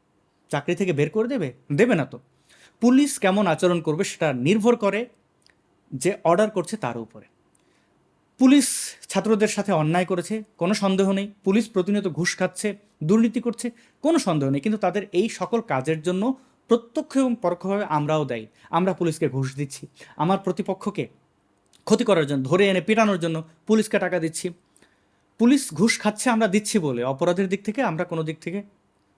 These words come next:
পিছিয়ে নেই। এই পুলিশরা কিন্তু আমাদের কারোরই ভাই, কারোর বাবা, কারোর মামা, কারোর চাচা। তারা কেন এই দেশের মানুষের উপরে, মানে, এই ধরনের নির্যাতন চালাবে? তাদের উপর অর্ডার তারা করছে, র্যাব একই কাজ করেছে। আর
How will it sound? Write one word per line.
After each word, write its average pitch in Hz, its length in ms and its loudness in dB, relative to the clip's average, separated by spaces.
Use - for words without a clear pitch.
পিছিয়ে 196 260 0
নেই। 113 120 -8
এই 247 200 4
পুলিশরা 240 460 2
কিন্তু 262 400 -2
আমাদের 196 380 0
কারোরই 170 460 0
ভাই, 160 240 0
কারোর 151 320 0
বাবা, 135 400 -2
কারোর 156 200 4
মামা, 151 600 0
কারোর 147 200 -4
চাচা। 151 420 -2
তারা 254 200 2
কেন 220 460 2
এই 208 120 2
দেশের 202 280 0
মানুষের 165 400 0
উপরে, 185 460 0
মানে, 151 140 0
এই 160 160 0
ধরনের 175 280 0
নির্যাতন 196 400 0
চালাবে? 190 360 0
তাদের 151 220 0
উপর 147 180 -2
অর্ডার 170 280 2
তারা 220 200 0
করছে, 233 380 -2
র্যাব 156 260 0
একই 165 180 -4
কাজ 208 220 -4
করেছে। 208 360 -4
আর 147 140 -2